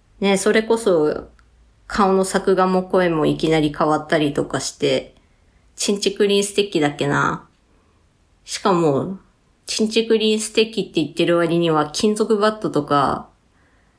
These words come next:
あとなんか大人の人も普通に片手で持って古今東西って言って魔法を使うっていう、本当に何でもありなキャラですね。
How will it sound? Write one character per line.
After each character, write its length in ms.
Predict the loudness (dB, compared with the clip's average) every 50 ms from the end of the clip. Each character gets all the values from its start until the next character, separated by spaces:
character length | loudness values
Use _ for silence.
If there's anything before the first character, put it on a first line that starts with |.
| _ _ -10 -6
あ 40 |
と 100 | -2 0
な 100 | 2 2
ん 40 | 2 2
か 360 | 0 0 0 -2 -4 -8 -12 _ -6
大 100 | -6 -4
人 340 | 0 0 0 2 2 0 -2
の 540 | -2 0 0 2 2 2 0 -2 -6 -12 _ _ _ _ _ _ _ _ _ -12
人 400 | -10 -8 -8 -4 0 0 2 2
も 500 | 2 0 0 2 0 0 -2 -4 -8 -14 _ _ _ _ _ _
普 120 | -18 -10
通 140 | -2 0 2
に 140 | 2 2 0
片 260 | 0 -4 -2 0 0
手 100 | 0 2
で 120 | 2 2 2
持 140 | 2 0
っ 60 | -2 -4
て 160 | -6 -6 -6
古 200 | -2 -2 -2 0
今 240 | 0 0 0 0 0
東 200 | 0 0 0 2
西 140 | 2 0 0
っ 20 | 0
て 60 | -2
言 80 | -4 -2
っ 40 | 0
て 60 | 0
魔 140 | 0 0 0
法 200 | 0 0 0 0
を 80 | 0
使 300 | -2 -6 -4 0 2 2
う 60 | 2
っ 40 | 2
て 240 | 0 -4 -4 -2 0
い 200 | 0 0 0 -2
う、 140 | -4 -8 -12 _ _ _ _ _ _ _ _ _ _ _
本 200 | 0 0 0 2
当 80 | 2 2
に 140 | 2 4
何 160 | 2 4 2 2
で 80 | 2
も 100 | 2 2
あ 60 | 2
り 100 | 2 0
な 120 | 0 -2 -2
キ 120 | -2 -2
ャ 40 | -2
ラ 100 | -2 -2
で 100 | -4 -4
す 140 | -6 -6 -8
ね。 260 | -6 -6 -8 -10 _